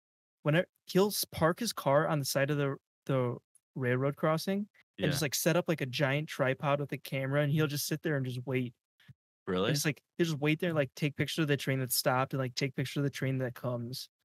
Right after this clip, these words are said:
Speaker 1: And then
Speaker 2: Yeah,
Speaker 1: he'll just, like,
Speaker 2: see
Speaker 1: he'll just get in his car, like, pack it all up, and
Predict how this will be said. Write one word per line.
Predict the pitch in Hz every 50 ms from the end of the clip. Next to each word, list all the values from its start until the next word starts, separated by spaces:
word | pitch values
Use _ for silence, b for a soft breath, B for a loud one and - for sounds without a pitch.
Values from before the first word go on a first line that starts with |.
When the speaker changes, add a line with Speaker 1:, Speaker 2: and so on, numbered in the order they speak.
| _ - -
Speaker 1:
And | 165 160
then | 156
Speaker 2:
Yeah, | 160
Speaker 1:
he'll | 165 160
just, | 147 139
like, | 151 139 135 -
Speaker 2:
see | - - - -
Speaker 1:
he'll | - 160
just | 147 139 - -
get | 160 147
in | 151 151
his | 143 -
car, | - 147 139 139 139 139
like, | 135 135 131 - _ -
pack | - 151 139 131 -
it | 139
all | 139 135 135
up, | 135 131 -
and | 127 127 127